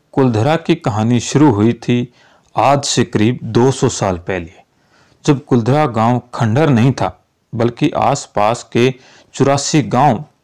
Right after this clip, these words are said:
पालीवाल ब्राह्मणों से आबाद हुआ करते थे। लेकिन फिर जैसे कुलधरा को किसी की बुरी नज़र लग गई और वो शख्स था जैसलमेर रियासत का अय्याश दीवान सालम सिंह,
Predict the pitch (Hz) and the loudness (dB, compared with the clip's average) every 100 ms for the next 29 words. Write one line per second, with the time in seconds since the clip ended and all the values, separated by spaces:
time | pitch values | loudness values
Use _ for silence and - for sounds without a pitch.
0 | _ - 120 127 135 131 104 101 95 101 | _ -2 2 2 2 2 0 -4 -4 -2
1 | 107 110 - - 117 127 147 110 107 92 | -2 -2 -4 -4 -2 0 0 0 -2 -4
2 | 92 - 110 - - _ _ _ _ - | -8 -4 -4 -4 -18 _ _ _ _ -20
3 | - - 123 123 - 131 - - - 185 | -14 -2 0 0 0 0 -2 -6 -2 0
4 | 120 117 117 135 156 - _ _ - 123 | 2 0 0 -2 -2 -6 _ _ -2 0
5 | 110 107 147 143 143 131 123 - 131 127 | 0 0 0 0 -2 -2 -6 -4 -6 -4
6 | 127 113 110 131 147 123 107 101 110 101 | -4 -4 0 4 4 4 2 0 0 0
7 | 92 104 98 - _ _ _ _ - 113 | 0 -2 -2 -4 _ _ _ _ -2 0
8 | 113 147 135 - 135 - 127 131 135 - | 4 2 2 0 -4 -4 -2 -2 -4 -8
9 | - 107 117 135 139 127 131 123 104 104 | -10 -2 0 0 0 2 2 2 2 2
10 | 104 - 127 120 - 117 120 - - _ | 0 0 -2 -4 -4 -2 -2 -4 -14 _
11 | - 117 117 131 120 123 107 104 110 120 | 0 2 4 2 0 0 0 2 2 0
12 | 131 - - - 113 107 101 110 87 | -4 -8 -10 -2 0 0 0 -4 -8